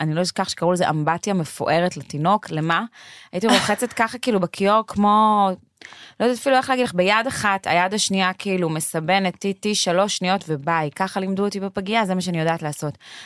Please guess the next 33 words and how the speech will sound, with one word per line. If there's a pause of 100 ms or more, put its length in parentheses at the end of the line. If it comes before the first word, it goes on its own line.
אז
מהצד
נראיתי,
כאילו,
אימא
לעשרה, (640)
לא
ממצמצת
בכלל,
הכל, (180)
כאילו, (520)
מאוד
מאוד
תפקודי, (640)
אבל,
אה, (300)
גם
שם
לקח
לי
הרבה
מאוד
זמן
עד
שהבנ-,
עד
שנוצר
החיבור.
עם
כל
אחד
מהפגים
שלי,